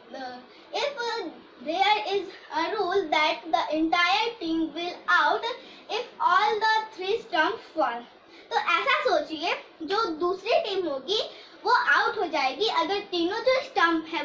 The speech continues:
वो गिर जाएंगे तो। Would it be fun? क्या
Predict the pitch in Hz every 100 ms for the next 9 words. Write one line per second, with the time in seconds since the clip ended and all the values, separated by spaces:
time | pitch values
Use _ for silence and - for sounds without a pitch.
0 | 403 640 466 - - 269 370 339 320 277
1 | 269 240 214 208 - - - - - -
2 | 320 415 466 427 427 392 381 392 - 269
3 | 359 466 - - 392 392